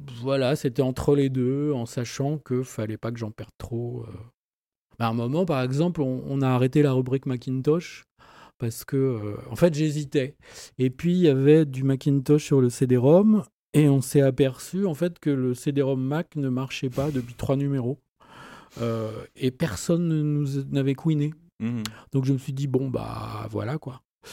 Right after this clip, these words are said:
Speaker 1: Donc, on a arrêté la rubrique Mac et on a perdu six mille lecteurs. Bon, bah ouais, on a perdu six mille lecteurs.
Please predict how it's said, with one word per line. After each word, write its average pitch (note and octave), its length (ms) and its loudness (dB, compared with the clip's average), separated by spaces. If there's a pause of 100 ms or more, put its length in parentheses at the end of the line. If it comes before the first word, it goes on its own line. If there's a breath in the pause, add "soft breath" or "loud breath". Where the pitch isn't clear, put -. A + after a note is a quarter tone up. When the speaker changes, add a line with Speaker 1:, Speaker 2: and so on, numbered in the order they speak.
(360 loud breath)
Speaker 1:
Donc, C#3 180 4
on C#3+ 140 2
a B2 60 0
arrêté B2+ 360 2
la D3 120 4
rubrique B2+ 420 0
Mac F#3 320 2
et D#3 40 -2
on C3 140 -2
a A#2+ 100 -4
perdu A#2+ 480 -6
six - 200 -10
mille D3 200 -4
lecteurs. C#3 480 -8 (920)
Bon, D#3 100 -10
bah A2+ 180 -8
ouais, D3+ 160 -2
on D3+ 120 -2
a A#2 100 -6
perdu A#2 240 -6
six - 220 -8
mille B2+ 160 0
lecteurs. C#3+ 500 -4